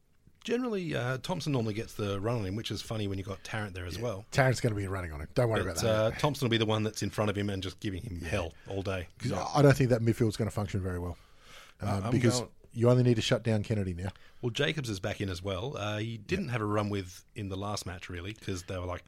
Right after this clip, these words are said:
Speaker 1: "Fuck it, do what you want."
Speaker 2: They'll send him to Kennedy or Parker and shut him out.
Speaker 1: I'd, I'd say Parker.
Speaker 2: Yeah.
Speaker 1: Uh, I think Kennedy is probably a little bit,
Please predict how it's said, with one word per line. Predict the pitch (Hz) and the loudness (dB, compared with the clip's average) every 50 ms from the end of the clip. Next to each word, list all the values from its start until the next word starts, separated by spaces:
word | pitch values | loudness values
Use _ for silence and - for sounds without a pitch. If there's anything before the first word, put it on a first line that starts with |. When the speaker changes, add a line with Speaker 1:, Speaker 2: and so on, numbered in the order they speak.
| - _ - | -20 _ -20
Speaker 1:
"Fuck | - - - 85 - | -18 -10 -8 -8 -8
it, | - 85 - | -8 -10 -10
do | - 95 90 | -10 -8 -8
what | 85 - - | -8 -8 -8
you | 90 | -6
want." | 92 95 95 - - 98 | -6 -6 -6 -8 -4 2
Speaker 2:
They'll | 110 120 120 | 4 4 4
send | - - 127 117 | 4 4 4 4
him | 117 104 | 4 2
to | 104 | 2
Kennedy | - - 127 113 110 110 | 0 2 2 4 6 6
or | 104 92 | 6 4
Parker | - - 104 104 104 - 131 135 135 - - - - | 4 2 2 2 2 2 0 -2 -2 -6 -18 -18 -10
and | 98 98 95 92 | -6 -6 -6 -4
shut | - - 98 90 | -2 -2 -2 -2
him | 85 | -2
out. | 85 78 - - - _ - | -6 -8 -10 -14 -20 _ -10
Speaker 1:
I'd, | 113 123 135 135 135 | -8 -8 -6 -4 0
I'd | 147 160 160 | -2 0 0
say | - 147 | 0 -4
Parker. | - - 117 117 104 - 95 - - - - - - 80 | -2 -2 -4 -4 -4 -6 -10 -12 -12 -20 -20 -16 -12 -10
Speaker 2:
Yeah. | 82 78 76 - - - - - | -8 -8 -8 -10 -12 -14 -10 -8
Speaker 1:
Uh, | 101 101 101 104 | -6 -4 -4 -4
I | 101 101 | -4 -2
think | - 156 - | -4 -4 -4
Kennedy | - - 123 117 110 110 107 107 104 | -2 -2 -2 -2 0 0 0 0 0
is | 92 - | -2 -4
probably | - - 107 95 107 101 | -4 -4 -4 -2 -2 -4
a | 98 | -4
little | 101 107 120 117 104 | -2 -4 -4 -2 -2
bit, | 110 104 - | -4 -4 -6